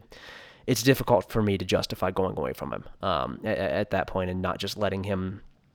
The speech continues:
letting him go make a play, basically. Just, <laughs> just, just doing what you do when you have guys like that who are playing in that mode. And I understand that's vibes-based analysis, but, like, I mean,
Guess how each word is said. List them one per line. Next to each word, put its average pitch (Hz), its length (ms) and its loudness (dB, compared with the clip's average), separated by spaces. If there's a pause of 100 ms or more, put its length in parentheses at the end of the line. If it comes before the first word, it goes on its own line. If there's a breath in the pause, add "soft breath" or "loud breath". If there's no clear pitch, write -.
(320)
letting 131 260 6
him 120 120 6
go 117 100 8
make 110 160 4
a - 60 -2
play, 98 340 2
basically. - 520 -2
Just, 107 240 0
<laughs> - 20 0
just, 131 320 0
just 123 240 0
doing 120 260 4
what 110 140 2
you 107 100 2
do 107 160 2
when 101 140 2
you 95 100 2
have 98 140 2
guys 95 240 2
like 107 160 -2
that 95 320 2 (360 loud breath)
who 110 180 8
are 101 100 8
playing 101 300 6
in 92 100 2
that 90 160 0
mode. 92 260 4
And 95 100 2
I 101 100 6
understand 95 360 4
that's 90 160 -2
vibes-based 92 640 0
analysis, 95 480 -2
but, 87 160 -2
like, 95 280 -2 (560)
I - 140 -8
mean, 95 380 -2